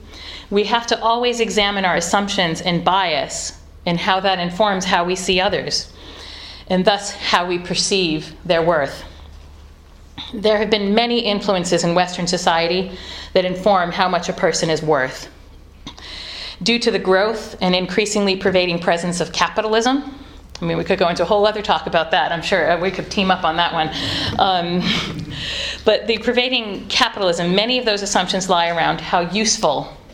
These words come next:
and productive someone is, a useful member of society. What's the purpose of school? To educate children to be useful members of society, to feed the economy, because that's gonna solve all the problems. Now, capitalism isn't all bad.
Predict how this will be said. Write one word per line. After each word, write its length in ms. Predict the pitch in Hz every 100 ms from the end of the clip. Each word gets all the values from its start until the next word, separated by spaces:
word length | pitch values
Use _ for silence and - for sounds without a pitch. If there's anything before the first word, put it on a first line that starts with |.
| - 175
and 160 | 160
productive 500 | 190 196 185 180 156
someone 320 | - 151 143
is, 340 | 131 - - - - 165 - -
a 60 | 165
useful 400 | 170 208 - 170
member 200 | 160 156
of 80 | 143
society. 380 | 156 160 147 151
What's 180 | 170
the 80 | 190
purpose 320 | 208 196 -
of 60 | 180
school? 280 | 156 233 233
To 140 | -
educate 380 | 196 196 214 185
children 320 | 233 202 180
to 80 | 175
be 80 | 165
useful 440 | 160 196 - 185
members 340 | 175 180 170 165
of 100 | 165
society, 580 | 165 165 170 156 - - - - - -
to 80 | 160
feed 260 | 202 202
the 100 | 175
economy, 520 | 151 - 165 143 - - - - - - - - -
because 260 | 151 156
that's 200 | 151 165
gonna 140 | 175 151
solve 240 | 165 156
all 100 | 143
the 60 | 139
problems. 500 | 151 135 98 - - - - - - -
Now, 120 | 180
capitalism 600 | 262 240 226 208 202 185
isn't 260 | 190 175 165
all 160 | 160 143
bad. 320 | 131 127